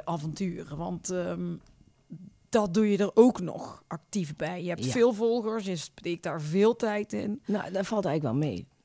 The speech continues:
Speaker 1: Nou, lijkt. Hoe, hoe is dat begonnen?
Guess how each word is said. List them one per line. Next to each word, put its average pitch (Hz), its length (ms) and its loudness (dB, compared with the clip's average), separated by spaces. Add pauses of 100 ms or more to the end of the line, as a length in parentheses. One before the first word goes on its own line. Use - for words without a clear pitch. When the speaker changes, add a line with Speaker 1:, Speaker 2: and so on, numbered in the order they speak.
(440)
Speaker 1:
Nou, 269 340 -4
lijkt. - 400 -6 (300)
Hoe, 220 220 -8
hoe 220 120 0
is 226 120 4
dat 190 140 -8
begonnen? 190 480 -4